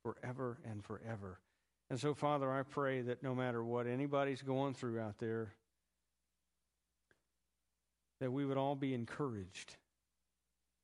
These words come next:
that Jesus loves us and loves us too much to let us continually suffer, but is coming for our rescue.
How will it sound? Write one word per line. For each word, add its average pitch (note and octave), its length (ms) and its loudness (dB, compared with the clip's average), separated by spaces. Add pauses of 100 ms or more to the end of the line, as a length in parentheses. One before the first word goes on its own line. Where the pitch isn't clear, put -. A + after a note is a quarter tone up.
(1040)
that A#2+ 120 -2
Jesus C#3+ 500 2
loves C3+ 340 2
us B2+ 300 0
and G#2+ 180 -4
loves B2+ 300 2
us B2+ 160 -2
too D#3+ 180 -2
much C3+ 420 0
to B2 100 -2
let A#2 240 2
us A#2 300 -2 (180)
continually C#3+ 680 0
suffer, G#2 540 -2 (920)
but A#2+ 100 -6
is A2 100 -6
coming C3+ 420 0
for A#2+ 320 0
our A2+ 100 0
rescue. G#2 540 -4